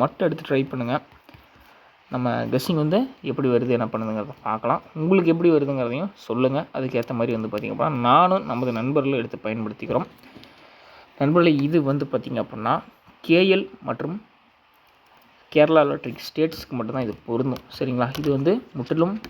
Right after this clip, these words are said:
பொழுதுபோக்காக கொடுக்கக்கூடிய ஒரு ஃப்ரீ கெஸ்ஸிங் வீடியோ தான். உங்க கெஸ்ஸிங்கில் வந்துச்சுன்னா மட்டும் எடுத்து இதை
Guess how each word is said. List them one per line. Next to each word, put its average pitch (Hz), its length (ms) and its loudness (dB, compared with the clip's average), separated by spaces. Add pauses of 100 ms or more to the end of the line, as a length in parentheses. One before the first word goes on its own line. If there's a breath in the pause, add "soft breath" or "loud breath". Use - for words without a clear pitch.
பொழுதுபோக்காக 147 640 2
கொடுக்கக்கூடிய 127 460 -2
ஒரு 117 100 -2 (140)
ஃப்ரீ 165 180 2 (200)
கெஸ்ஸிங் 147 340 -2
வீடியோ 135 160 -4 (100)
தான். 214 100 2 (1160)
உங்க 151 120 0 (140)
கெஸ்ஸிங்கில் 139 440 2 (140)
வந்துச்சுன்னா 170 360 2 (100)
மட்டும் 135 240 0
எடுத்து 131 300 0
இதை 117 60 -2